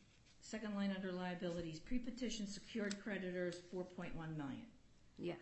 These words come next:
Speaker 1: That's the Fulcrum pre-petition loan, right?
Speaker 2: Yes.
Speaker 1: Okay, if you now could take a look at the report for the period ending August thirty-first, twenty twenty-three, which is docket item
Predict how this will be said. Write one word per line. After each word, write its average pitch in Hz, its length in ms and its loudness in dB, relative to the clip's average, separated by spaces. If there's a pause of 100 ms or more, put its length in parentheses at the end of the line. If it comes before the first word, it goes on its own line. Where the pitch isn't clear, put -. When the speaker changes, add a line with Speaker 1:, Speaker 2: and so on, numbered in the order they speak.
Speaker 1:
That's 175 240 0
the 185 100 -4
Fulcrum 180 440 0
pre-petition 170 640 -4
loan, 139 240 0
right? 147 160 0
Speaker 2:
Yes. - 320 -4 (680)
Speaker 1:
Okay, - 360 0
if 180 160 -2
you 208 100 2
now 190 300 2
could 254 120 -4
take 208 220 -2
a 196 40 2
look 185 380 0
at 175 240 -2 (140)
the 170 380 2
report 190 500 0 (720)
for 196 100 0
the 185 80 -2
period 196 540 2
ending 185 320 0
August 175 320 0
thirty-first, 180 880 0 (760)
twenty 208 360 -2
twenty-three, 196 720 2
which 180 240 2
is 170 140 0
docket 175 460 0
item 175 300 0